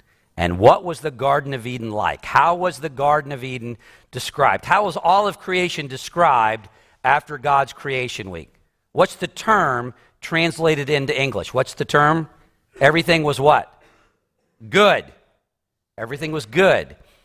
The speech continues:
That doesn't mean that everything was perfect. That meant that everything was good.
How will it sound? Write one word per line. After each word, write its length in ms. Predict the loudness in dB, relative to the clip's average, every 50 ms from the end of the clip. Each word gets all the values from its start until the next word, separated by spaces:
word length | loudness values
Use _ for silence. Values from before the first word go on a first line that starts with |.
| _ _ _ _ _ _ _ _ _ _ 0
That 280 | 2 2 2 2 2
doesn't 400 | 2 4 4 4 2 -2 -6 -4
mean 580 | -2 0 0 2 2 0 0 -2 -2 -4 -8 -12 _ _ _ _ _ _ _ _ _ -2
that 180 | -2 -2 0 2
everything 480 | 2 2 4 2 0 0 0 0 0 0
was 160 | -2 -4 -6 -10 _
perfect. 880 | -14 -14 -2 2 4 4 4 2 -2 -8 -12 -12 -12 _ _ -20 -20 -20 _ _ _ _ _ _ _ _ _ _ _ _ _ _ _ _ _ _ _ _ _ _ _ _ _ _ _ _ _ _ _ _ _ _ _ _
That 200 | -2 -2 -2 0
meant 240 | -2 -2 -2 -2 -2
that 140 | -4 -4 0
everything 480 | 0 0 2 0 0 0 0 0 0 0
was 140 | -2 -4 -6
good. 520 | -4 0 2 4 4 4 2 0 -4